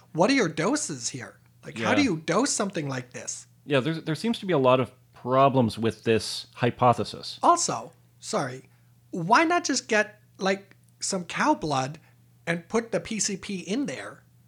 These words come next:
Speaker 1: Why give it to the cow first, then sacrifice the cow, then drink the blood? Seems very convoluted.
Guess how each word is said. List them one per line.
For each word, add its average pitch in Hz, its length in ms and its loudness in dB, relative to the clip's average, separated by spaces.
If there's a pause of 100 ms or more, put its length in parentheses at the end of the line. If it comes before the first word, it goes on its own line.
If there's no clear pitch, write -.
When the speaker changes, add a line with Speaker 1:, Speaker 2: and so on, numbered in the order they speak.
(160)
Speaker 1:
Why 175 260 2
give 240 180 0
it 247 120 0
to 226 80 4
the 208 100 2
cow 180 320 4
first, 240 500 6
then 170 160 0
sacrifice 185 680 2
the 160 120 -6
cow, 160 260 -2
then 156 160 -4
drink 202 300 -2
the 180 80 -2
blood? 180 240 -2
Seems 190 240 -4
very 214 420 -2
convoluted. 175 720 -4